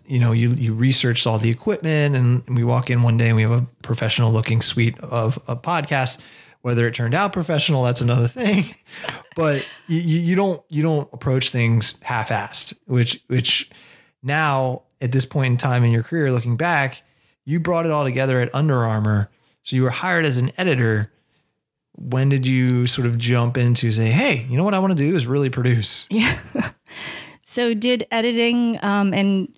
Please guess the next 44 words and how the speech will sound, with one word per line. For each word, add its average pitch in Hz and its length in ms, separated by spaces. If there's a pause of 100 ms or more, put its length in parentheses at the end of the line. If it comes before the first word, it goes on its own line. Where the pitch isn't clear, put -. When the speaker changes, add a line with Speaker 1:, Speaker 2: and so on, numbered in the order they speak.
(120)
Speaker 2:
actually 208 300
shooting 208 400
behind 185 340
the 185 80
scenes 196 540
and 185 120
interviews, 196 800
um, 190 240
for - 120
Under 190 280
Armour 208 380
for 196 380
a 196 40
couple 202 260
years. 202 380
And 202 100
then 202 180 (200)
the - 80
team 233 220
grew. 208 360
So 196 360 (340)
naturally 202 560
kind 202 240
of, 190 280 (100)
uh, - 100 (200)
went 208 240
into 196 200
production, 196 800
um, 190 240
because, 185 480
you 202 100
know, 170 120
we 185 180
were 185 100
small 202 260
at 190 80
the 165 100
time 190 420
and 190 240 (640)
a 196 60
lot 196 160
of 202 100
stuff 196 380
was, 196 480